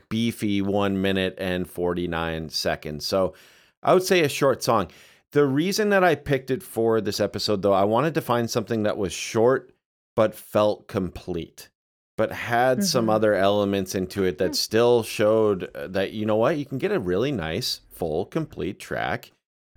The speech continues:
Speaker 1: out of something under two minutes long. Um, and I think the song really does a great job of doing that. The very first thing about this track that, you know, kinda I think lends to it being a, a complete song is there's some mixture of meters going on. Right off the bat,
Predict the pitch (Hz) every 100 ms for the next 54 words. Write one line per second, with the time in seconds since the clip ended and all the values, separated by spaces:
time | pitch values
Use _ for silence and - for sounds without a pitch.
0 | _ - 190 190 185 180 180 180 175 -
1 | 185 185 175 170 175 98 76 - - 107
2 | 104 101 101 95 123 127 143 127 - 120
3 | 113 87 104 104 98 90 - 87 85 87
4 | 82 80 78 _ _ _ _ - 87 80
5 | 98 90 76 - 123 110 98 139 165 170
6 | 160 143 - 131 123 - 113 107 107 98
7 | - 104 95 95 90 - 104 87 101 95
8 | 92 92 95 92 90 90 - 87 92 90
9 | 87 90 87 - 92 92 - 92 - -
10 | 85 135 135 135 160 131 95 92 - 107
11 | 104 101 92 101 139 180 101 65 - -
12 | - _ 104 87 82 78 76 95 143 160
13 | 135 117 107 107